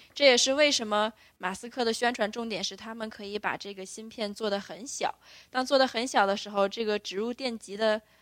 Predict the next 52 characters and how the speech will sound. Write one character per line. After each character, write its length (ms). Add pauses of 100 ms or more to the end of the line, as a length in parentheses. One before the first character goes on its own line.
(180)
呃， 260
对 240
大 240
脑 260 (240)
整 160
个 140
外 180
伤 180
的 80
创 300
伤 260
就 120
会 100
很 240
小。 180 (840)
然 120
后 120
一 140
般 180
情 200
况， 200
大 160
家 160
希 200
望 140
做 120
功 180
能 160
增 220
强 340
呢， 260 (500)
呃， 240
如 160
果 100
是 160
你 180
的 140
话， 180
你 120
想 180
开 220
颅 180
吗？ 180
想 360
植 120
入 140
东 200
西 140
吗？ 140
不 140
一 100
定。 220